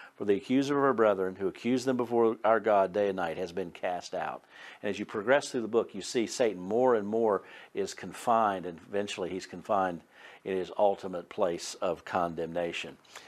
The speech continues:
So you see this, this fight, this struggle that's going on, uh, that, that is taking place.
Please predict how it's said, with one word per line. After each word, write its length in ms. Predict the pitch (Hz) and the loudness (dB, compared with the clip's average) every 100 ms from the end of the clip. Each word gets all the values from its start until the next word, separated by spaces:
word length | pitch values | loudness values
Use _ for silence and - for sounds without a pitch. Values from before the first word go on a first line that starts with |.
| - | -6
So 100 | 165 | 0
you 100 | 151 | 2
see 200 | - 165 | 4 4
this, 160 | 143 | 2
this 180 | - - | 0 -8
fight, 360 | - 139 101 - | 2 2 2 -4
this 120 | 110 | -6
struggle 480 | - 135 127 98 87 | -4 2 2 2 0
that's 200 | 95 - | -2 -2
going 320 | 113 107 101 | -2 -2 -2
on, 300 | 107 87 78 - - - - | -2 -4 -6 -14 -20 -20 -2
uh, 220 | 98 95 | 0 2
that, 200 | 98 95 | 0 -2
that 120 | 98 | -4
is 120 | 92 - | -8 -2
taking 320 | 110 95 92 | -2 -2 -6
place. 460 | 107 90 73 - | -2 -2 -2 -12